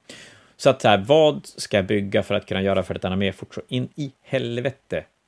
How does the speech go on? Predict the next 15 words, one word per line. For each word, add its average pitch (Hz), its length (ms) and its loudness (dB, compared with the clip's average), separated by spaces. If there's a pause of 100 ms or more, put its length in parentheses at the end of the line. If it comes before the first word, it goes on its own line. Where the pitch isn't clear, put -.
(960)
Och, 123 160 -8
och 127 200 -2
det 123 100 0
krävs 117 320 4
ofta 95 200 -4
ganska 92 180 -8
mycket 95 240 -6
då 92 60 -4
för 95 120 -8
att 92 80 -12
jag 92 100 -12
ska - 100 -12
lyckas 90 240 -8
göra 95 220 -4
det. 95 160 -8